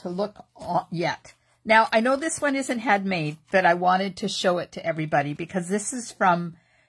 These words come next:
Carol. Carol Smith down in, I think it's Friendship, W I, Wisconsin, maybe? Is that what W I stands for? Anyways, she,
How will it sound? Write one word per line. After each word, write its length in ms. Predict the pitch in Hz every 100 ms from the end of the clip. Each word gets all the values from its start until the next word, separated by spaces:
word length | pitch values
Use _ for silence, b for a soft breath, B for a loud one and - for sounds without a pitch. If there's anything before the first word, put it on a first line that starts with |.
| _
Carol. 500 | - 190 180 151 143 _ _ _ _ -
Carol 200 | 185 170
Smith 540 | 160 - 185 190 196 - -
down 240 | 165 165
in, 160 | 165 160 - - - _ _ _ _
I 80 | 170
think 160 | 196 190
it's 160 | 175
Friendship, 560 | - 185 175 180 - - _ _ _ 175
W 320 | 185 185 180
I, 240 | 170 160
Wisconsin, 720 | 156 151 - - 180 - 233 220
maybe? 380 | 220 226 240 240
Is 160 | 214
that 260 | - 208 -
what 220 | 220 214 -
W 260 | 185 196 190
I 140 | 190
stands 580 | 208 - - - 202 208
for? 240 | - 226 247 b b b
Anyways, 580 | - 220 214 175 160 156 b b
she, 460 | - - 262 254 220